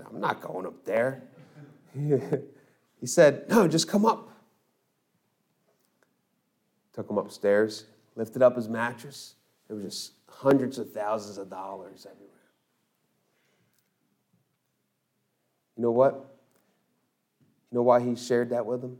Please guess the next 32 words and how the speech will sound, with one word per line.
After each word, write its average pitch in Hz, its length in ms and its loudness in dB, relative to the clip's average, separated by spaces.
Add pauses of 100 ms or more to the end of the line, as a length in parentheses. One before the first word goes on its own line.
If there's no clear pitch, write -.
(800)
Because 104 300 -4
he 101 80 -6
had 101 180 -6
nobody 98 380 -2
else 95 240 -4
to - 40 -16
share - 280 -16
it - 120 -20
with. - 120 -20 (1800)
And 175 140 -8
what 269 140 -8
is 254 180 -6
the 190 80 0
things 185 320 2
of 151 80 -2
this 147 240 -4
world? 135 400 -4 (1800)
What 240 160 -4
are 269 60 0
the 220 100 -6
things 202 320 4
of 160 40 -8
this 170 220 -4
world? 120 640 -2
What 190 140 -2
do 247 100 -4
they 233 160 4
bring 240 380 -4
to - 100 -16
you? 92 200 -20 (2000)
Emptiness, 123 680 -4
loneliness. 120 1040 -4